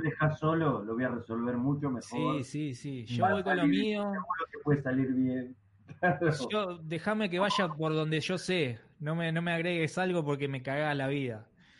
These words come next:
Speaker 2: Eh, <laughs>
Speaker 1: Las
Speaker 2: pará,
Speaker 1: sorpresas
Speaker 2: y
Speaker 1: son complicadas.
Speaker 2: ¿Eh?
Speaker 1: Las sorpresas de esto que decía.
Speaker 2: No, sorpresa
Speaker 1: "Vos sos la
Speaker 2: nunca,
Speaker 1: sorpresa".
Speaker 2: nunca.
Speaker 1: Yo sé lo
Speaker 2: Nu-
Speaker 1: que hago cuando dicen, "Vos sos la sorpresa". Digo, bueno, voy y si es,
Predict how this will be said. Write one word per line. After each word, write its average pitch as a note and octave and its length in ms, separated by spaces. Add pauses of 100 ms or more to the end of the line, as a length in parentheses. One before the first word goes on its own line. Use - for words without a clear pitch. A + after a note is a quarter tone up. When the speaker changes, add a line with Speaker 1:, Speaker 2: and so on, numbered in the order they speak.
(220)
Speaker 2:
Eh, B2 380 (220)
<laughs> - 640
Speaker 1:
Las C3 160
Speaker 2:
pará, E3+ 340
Speaker 1:
sorpresas G#3+ 140
Speaker 2:
y - 40
Speaker 1:
son - 160
complicadas. A#2 640 (680)
Speaker 2:
¿Eh? F3+ 240 (760)
Speaker 1:
Las C3 240
sorpresas D3 560
de C#3 80
esto C#3+ 180
que A#2+ 100
decía. B2 320
Speaker 2:
No, A#3 180
sorpresa B3 440
Speaker 1:
"Vos A#3 80
sos - 60
la - 60
Speaker 2:
nunca, D3+ 180
Speaker 1:
sorpresa". F#3 140
Speaker 2:
nunca. F3+ 380 (300)
Speaker 1:
Yo A#3 120
sé B3+ 140
lo G3 100
Speaker 2:
Nu- A3+ 80
Speaker 1:
que G#3+ 60
hago B3+ 440 (100)
cuando C3 260
dicen, D3+ 280
"Vos F3 120
sos E3+ 120
la C3+ 120
sorpresa". D#3 640 (280)
Digo, D3 260
bueno, A#2 340
voy B3 400 (400)
y C#3+ 260 (180)
si - 180
es, - 180